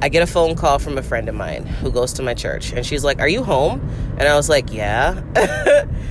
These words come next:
And she's like, "Okay, come outside in, like, six minutes." And I was like, "Okay," 'cause at this point I'm, like, very high. And, uh, she was, and so I was like, "Okay,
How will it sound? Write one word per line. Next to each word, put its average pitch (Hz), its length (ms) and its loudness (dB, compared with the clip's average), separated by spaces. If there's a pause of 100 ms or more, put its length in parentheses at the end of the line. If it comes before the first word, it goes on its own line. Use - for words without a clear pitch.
(160)
And 139 100 -6
she's 165 160 -2
like, 147 120 2
"Okay, 117 280 0
come 185 220 0
outside 185 580 2
in, 147 140 0
like, 120 160 -2
six - 360 -2
minutes." 120 280 -4
And 117 100 -4
I - 20 -2
was 110 120 -4
like, 107 180 -6
"Okay," 117 560 -2
'cause 143 160 -4
at 117 140 0
this 123 160 -4
point 117 200 -2
I'm, 107 120 -2
like, 101 140 -4
very 104 360 -2
high. - 260 -2 (600)
And, 127 600 2
uh, 107 760 -2 (480)
she - 260 0
was, 147 200 2
and 135 220 0
so 147 120 4
I 139 100 6
was 143 100 2
like, 127 120 2
"Okay, 139 500 2